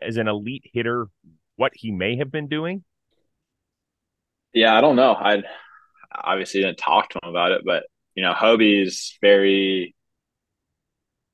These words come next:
Speaker 2: he's funky arm, arm slot, weird delivery. You know, I would imagine he's, I've never faced Hobie, but I would, I would imagine he's fairly tough on,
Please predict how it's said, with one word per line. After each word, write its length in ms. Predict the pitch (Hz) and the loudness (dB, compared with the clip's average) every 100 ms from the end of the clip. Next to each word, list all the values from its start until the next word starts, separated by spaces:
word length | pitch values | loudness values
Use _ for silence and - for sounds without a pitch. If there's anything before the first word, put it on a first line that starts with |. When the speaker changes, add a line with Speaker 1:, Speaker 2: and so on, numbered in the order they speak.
| _ _ _ _ _ 101 | _ _ _ _ _ -6
Speaker 2:
he's 180 | 98 | -6
funky 560 | - - 107 107 101 90 | -8 -4 -4 0 0 0
arm, 400 | 87 92 95 - | 0 -2 -4 -6
arm 220 | - 95 98 | -2 -2 -2
slot, 440 | - 98 95 92 | 0 2 2 2
weird 280 | 98 98 90 | 2 2 0
delivery. 580 | 87 92 87 95 95 - | -2 -2 -2 -2 -4 -6
You 120 | 95 | -6
know, 180 | 95 98 | -2 0
I 140 | 92 92 | 2 2
would 80 | |
imagine 420 | 87 87 90 90 90 | 2 -2 -4 -4 -10
he's, 260 | 85 - - - | -12 -14 -20 -2
I've 120 | 92 | 0
never 200 | 107 98 | 2 2
faced 340 | - 95 92 - | 4 2 2 4
Hobie, 320 | 101 101 92 | 4 4 4
but 120 | 87 | 4
I 80 | 87 | 4
would, 100 | 85 90 | 2 2
I 100 | 92 | 2
would 100 | 87 | 0
imagine 420 | 87 85 85 80 | -4 -4 -6 -10
he's 200 | 95 - _ | -18 -20 _
fairly 300 | 87 87 80 | 2 2 0
tough 340 | - 82 82 82 | -2 -2 -2 -2
on, 240 | 78 | -6